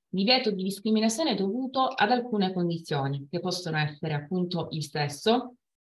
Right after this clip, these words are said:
e qui il riferimento appunto alla tutela anche della donna, ehm, divieto di discriminazione in relazione alla razza, alla lingua, alla religione, all'opinione politica,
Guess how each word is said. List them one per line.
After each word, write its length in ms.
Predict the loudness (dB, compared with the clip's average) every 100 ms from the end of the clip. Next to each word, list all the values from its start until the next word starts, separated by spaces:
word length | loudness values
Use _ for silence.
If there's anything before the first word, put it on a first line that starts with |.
| -6
e 140 | -4 0
qui 240 | 0 0
il 80 | 0
riferimento 560 | 0 0 0 0 -2
appunto 320 | -4 -2 -4 -2
alla 160 | -2
tutela 600 | -2 4 6 8 4 0 _ _ 2
anche 400 | 4 4 2 -2
della 220 | 0 0
donna, 540 | 0 0 0 2 0 -2 _ _ _ _
ehm, 800 | -6 -2 0 0 0 0 -2 -4 -10
divieto 480 | -4 4 4 4 0
di 100 | 0
discriminazione 880 | -4 -4 -2 -2 -2 0 2 2
in 60 | 0
relazione 440 | -2 -2 0 2
alla 180 | 4 4
razza, 640 | 4 4 -2 -2 0 -2 -8
alla 200 | -6 -6
lingua, 600 | -4 -2 0 2 0 0
alla 220 | -2 -2
religione, 720 | 0 -2 -2 -2 0 0 -2 -4
all'opinione 580 | -4 -2 0 0 0 0
politica, 680 | -4 -4 -4 0 0 0